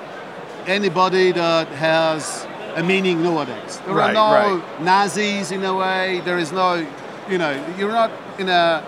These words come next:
Speaker 2: It's not
Speaker 1: awkward
Speaker 2: recent
Speaker 1: position.
Speaker 2: history.
Speaker 1: There
Speaker 2: Yeah,
Speaker 1: is
Speaker 2: yeah,
Speaker 1: no
Speaker 2: yeah,
Speaker 1: current
Speaker 2: right.
Speaker 1: link to this. So
Speaker 2: Right.
Speaker 1: you can be removed from this, and you can enjoy the game rather than pol-,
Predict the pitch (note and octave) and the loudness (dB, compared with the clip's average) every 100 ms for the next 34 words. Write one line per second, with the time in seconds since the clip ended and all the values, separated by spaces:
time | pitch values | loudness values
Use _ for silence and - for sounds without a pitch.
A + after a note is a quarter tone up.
0 | - - E3+ D3+ G3+ G3 G#3 G#3+ G3 F3 | -10 -8 -4 2 4 4 4 4 2 2
1 | F#3 F3+ C3+ A#2+ B2 - F3 D#3 D#3+ D3 | 2 0 -2 -2 0 2 2 4 2 2
2 | C3 A#2 G2+ G#3+ G#3 G3 G3+ E3+ - C#3 | 2 0 2 2 2 2 0 -2 -4 -8
3 | A2+ G2 C#3 C#3+ A#2 C4 C#4 A#3+ A#3+ A3 | -8 -12 -2 0 0 -2 -4 -2 0 0
4 | G#3 A3+ - - D#3+ C#3 B2 G#2 D#3+ F#3 | 2 0 -2 -6 -6 -4 -6 -8 -6 -6
5 | G#3+ A3 G3 F3 E3 G3+ F#3 E3 D3+ A3+ | -4 -4 -2 -2 -2 -2 -2 -4 0 2
6 | G3 C#3 B2+ - - - - D3+ F#3+ G3 | 2 0 -4 -8 -10 -10 -8 -2 -2 0
7 | F#3 F3+ E3+ D#3 C#3+ - - - - - | 0 0 -2 -4 -6 -10 -14 -14 -10 -2
8 | E3+ | -2